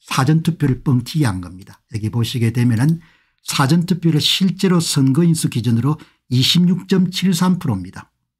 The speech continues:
그런데 이거를 선관위가 삼십오점육사 퍼센트로 뻥튀기 한 겁니다.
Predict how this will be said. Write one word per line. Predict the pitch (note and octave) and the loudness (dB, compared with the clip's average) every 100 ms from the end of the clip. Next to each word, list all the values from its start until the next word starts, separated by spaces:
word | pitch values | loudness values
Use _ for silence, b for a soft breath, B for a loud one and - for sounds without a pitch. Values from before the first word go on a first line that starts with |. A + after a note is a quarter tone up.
| _ _ _ _ _ | _ _ _ _ _
그런데 | C3+ C3+ C3 | 2 2 4
이거를 | A#2 D3 D3+ F#3 - _ _ | 2 2 2 -2 -10 _ _
선관위가 | - - B2 C3 B2+ A#2+ | -10 -2 2 2 2 0
삼십오점육사 | - F3+ F3+ E3+ C3 A#2+ - A#2 C3 - E3+ - | 0 0 2 2 0 -2 0 0 0 -2 -4 -4
퍼센트로 | A#2+ A2+ G2 G2+ C3+ E3 b b _ | -6 -6 -8 -6 -6 -6 b b _
뻥튀기 | E3 C#3 C3+ - D#3+ | 0 0 0 0 0
한 | G2+ F2+ | 0 -4
겁니다. | G2 - - | -12 -18 -20